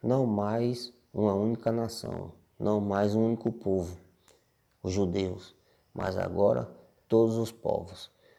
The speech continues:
Você vai ler isso lá em Efésios dois, que Jesus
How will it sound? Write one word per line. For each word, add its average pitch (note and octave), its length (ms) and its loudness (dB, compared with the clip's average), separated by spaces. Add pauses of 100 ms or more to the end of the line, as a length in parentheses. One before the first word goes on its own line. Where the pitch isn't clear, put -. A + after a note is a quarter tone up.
Você - 220 -6
vai G#2 200 2
ler G2+ 180 2
isso G2+ 280 0
lá G#2 120 2
em G#2+ 80 4
Efésios G#2 520 2
dois, G2+ 640 0 (560)
que F#2 180 -6
Jesus F#2+ 800 0